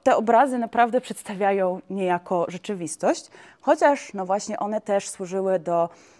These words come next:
znaczy dla samego artysty to były wręcz taki rodzaj medytacji. Dla nas widzów mogą stanowić, e, może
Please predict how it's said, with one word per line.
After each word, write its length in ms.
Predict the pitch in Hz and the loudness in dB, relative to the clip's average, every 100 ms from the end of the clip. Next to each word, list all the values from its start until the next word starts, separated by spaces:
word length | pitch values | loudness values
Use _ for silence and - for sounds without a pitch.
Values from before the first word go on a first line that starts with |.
| - | -14
znaczy 180 | 208 202 | -8 0
dla 100 | 202 | 2
samego 340 | 202 190 254 | 2 0 4
artysty 380 | 247 220 240 226 | 4 4 -4 -6
to 100 | 214 | -6
były 260 | 180 190 190 | -4 -4 -2
wręcz 200 | 190 - | -4 -6
taki 360 | 196 - 180 | -12 -8 -4
rodzaj 440 | 175 180 180 175 156 | -2 -2 -2 -2 -6
medytacji. 1080 | 165 160 156 - 165 170 - - 180 175 180 - - - - 170 | -6 -4 -4 -6 -6 -6 -8 -10 -6 -6 -6 -12 -20 -20 -18 0
Dla 200 | 185 190 | 2 4
nas 200 | 208 180 | 0 -4
widzów 420 | 190 175 180 - | -6 -4 -6 -6
mogą 360 | 156 160 165 | -6 -4 -4
stanowić, 720 | 160 170 165 165 165 156 - 160 | -4 -4 -2 -4 -8 -12 -12 -10
e, 300 | 160 160 156 | -8 -6 -6
może 500 | 156 151 156 151 | -8 -8 -8 -8